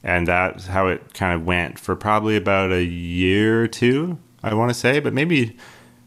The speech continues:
maybe I, I'd have to talk to Andrew about when he actually left. But yeah, it was probably about maybe a year, a year of both of us, which is weird. And I mean, I'm so grateful for him bringing me on to do that, because that was,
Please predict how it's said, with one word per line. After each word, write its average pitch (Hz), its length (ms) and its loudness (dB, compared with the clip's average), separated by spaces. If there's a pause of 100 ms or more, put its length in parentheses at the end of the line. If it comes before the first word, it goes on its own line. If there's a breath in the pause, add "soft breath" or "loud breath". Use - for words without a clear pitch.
maybe 156 420 0
I, - 220 -4
I'd 131 80 -2
have 156 180 -2
to 160 80 -8
talk 104 260 -2
to - 140 -6
Andrew 90 360 2
about 80 240 0
when 85 160 0
he 87 120 2
actually 80 380 -4
left. 76 540 -4
But 80 200 -4
yeah, 82 180 0
it 73 40 -4
was 85 80 -8
probably 151 320 0
about 95 340 0 (1160 loud breath)
maybe 139 220 4
a - 20 6
year, 90 420 0 (120)
a 101 60 -4
year 98 300 2
of 87 140 -4
both 85 260 0
of 78 120 -8
us, 64 180 -6
which 95 160 -6
is 92 160 -6
weird. 90 400 -2 (800 loud breath)
And 135 340 2
I 120 80 2
mean, 127 200 2
I'm 123 140 2
so 110 320 2
grateful 95 680 2
for 98 240 0
him 95 400 2
bringing 95 400 2
me 87 120 2
on 87 320 2
to - 100 -10
do 87 200 0
that, 76 380 -4
because 80 360 -6
that 85 140 2
was, 85 360 -6